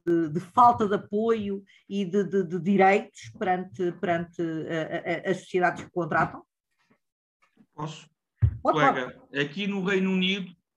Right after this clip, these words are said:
Speaker 2: com base no princípio da equidade, caso um trabalhador, eh, tenha uma perda de rendimento abrupto,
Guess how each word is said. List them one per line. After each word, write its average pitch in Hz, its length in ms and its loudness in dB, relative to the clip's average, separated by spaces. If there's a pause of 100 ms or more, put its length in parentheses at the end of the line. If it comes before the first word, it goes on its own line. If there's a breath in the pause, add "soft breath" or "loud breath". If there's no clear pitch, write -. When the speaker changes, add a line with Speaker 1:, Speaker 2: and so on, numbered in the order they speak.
(400)
Speaker 2:
com 165 160 -6
base 185 240 -4
no 185 80 -4
princípio 180 320 -6
da 170 80 0
equidade, 156 500 -2 (760)
caso 196 520 -2
um 170 200 0
trabalhador, 190 1000 -2 (560 soft breath)
eh, 139 140 -2
tenha 175 280 0
uma 175 220 4
perda 208 340 2
de 175 80 -2
rendimento 175 540 -2
abrupto, 156 640 -8